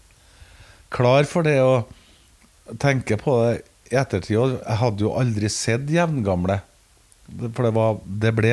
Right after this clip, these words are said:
eh, drømmen ble en jobb. Da står du i studio, lager, lager tre L P-er på en gang.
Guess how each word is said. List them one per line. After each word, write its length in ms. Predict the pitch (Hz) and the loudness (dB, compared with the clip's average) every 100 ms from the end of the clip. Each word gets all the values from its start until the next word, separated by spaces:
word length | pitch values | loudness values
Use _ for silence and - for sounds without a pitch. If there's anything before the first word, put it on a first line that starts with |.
| 127 | 2
eh, 920 | - - - - - _ _ - 131 | -2 -20 -20 -20 -20 _ _ -2 0
drømmen 480 | 113 110 92 95 120 | 2 4 4 4 4
ble 140 | 120 117 | 2 2
en 100 | 117 | 4
jobb. 340 | 123 160 160 - - - _ | 4 4 0 -4 -12 -20 _
Da 80 | 117 | -4
står 260 | - 123 101 | 0 2 2
du 60 | |
i 40 | 104 | 0
studio, 600 | - 117 101 87 117 135 - _ _ _ _ _ _ _ - - 104 | -2 0 2 4 2 2 -2 _ _ _ _ _ _ _ -20 -14 -2
lager, 420 | 110 110 101 104 - - - - _ - | 2 4 4 2 -2 -14 -20 -20 _ -6
lager 380 | 110 123 95 - | 0 2 0 0
tre 220 | 117 117 | 0 2
L 160 | 123 113 | 2 0
P-er 160 | 98 90 | -2 0
på 80 | 110 | 0
en 180 | 110 107 | 2 0
gang. 180 | 131 | 0